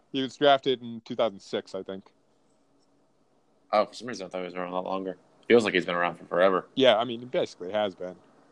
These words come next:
Speaker 2: That's true. Oh six was a li-, while ago.
Speaker 1: So, congrats to Haloti. Uh, I kinda wish he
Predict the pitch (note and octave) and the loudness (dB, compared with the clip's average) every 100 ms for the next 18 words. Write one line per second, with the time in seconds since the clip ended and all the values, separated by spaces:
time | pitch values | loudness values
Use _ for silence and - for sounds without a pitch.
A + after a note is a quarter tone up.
0 | - G#2+ G#2+ G2 F#2 G#2+ - A2 - F2+ | 2 4 4 2 6 4 4 -2 -4 -8
1 | F2 F2+ F2+ F#2 F2+ F2+ F2 F2+ _ _ | 0 2 2 2 2 0 -6 -12 _ _
2 | _ _ _ _ _ _ _ _ _ _ | _ _ _ _ _ _ _ _ _ _
3 | - G#2+ G#2 D3 D3+ D#3+ - D#3 D3 C#3+ | -2 0 0 4 6 6 6 4 6 4
4 | C#3+ C#3+ - _ _ _ _ _ _ _ | 2 -2 -8 _ _ _ _ _ _ _
5 | _ _ _ _ _ _ _ A#2+ A#2 A#2+ | _ _ _ _ _ _ _ -6 -4 -4
6 | A#2 _ _ _ _ _ _ _ _ _ | -8 _ _ _ _ _ _ _ _ _
7 | - A#2+ - _ - D#3+ E3 D#3+ D#3+ E3 | -2 -2 -4 _ -6 -2 0 0 0 -2
8 | - _ _ _ C3+ C#3 C3+ | -8 _ _ _ -8 -6 -8